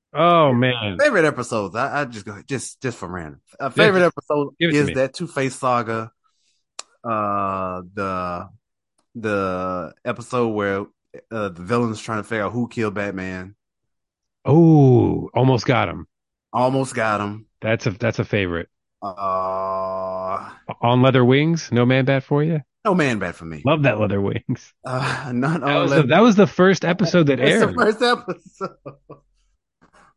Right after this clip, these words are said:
Speaker 1: Yeah. That's pretty
Speaker 2: Uh,
Speaker 1: ballsy. What about
Speaker 2: uh,
Speaker 1: that? What about that Harley and Ivy episode? I really like that one too.
Speaker 2: No, no.
Speaker 1: No. Hugo
Speaker 2: No.
Speaker 1: Strange when he figures out his I D?
Speaker 2: No, not that one either.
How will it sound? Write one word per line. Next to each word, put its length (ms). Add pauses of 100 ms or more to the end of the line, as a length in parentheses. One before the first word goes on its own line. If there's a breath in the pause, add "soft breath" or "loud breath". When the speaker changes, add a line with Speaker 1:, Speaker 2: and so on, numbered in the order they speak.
(100)
Speaker 1:
Yeah. 100 (480)
That's 120
pretty 240
Speaker 2:
Uh, 220
Speaker 1:
ballsy. 360 (1400)
What 100
about 180
Speaker 2:
uh, 20
Speaker 1:
that? 260
What 160
about 160
that 140
Harley 360
and 100
Ivy 340
episode? 300
I 40
really 160
like 180
that 140
one 120
too. 280 (300)
Speaker 2:
No, 420
no. 540
Speaker 1:
No. 240 (360)
Hugo 280
Speaker 2:
No. 80
Speaker 1:
Strange 400
when 80
he 60
figures 220
out 200
his 180
I 120
D? 280 (840)
Speaker 2:
No, 320
not 240
that 140
one 140
either. 220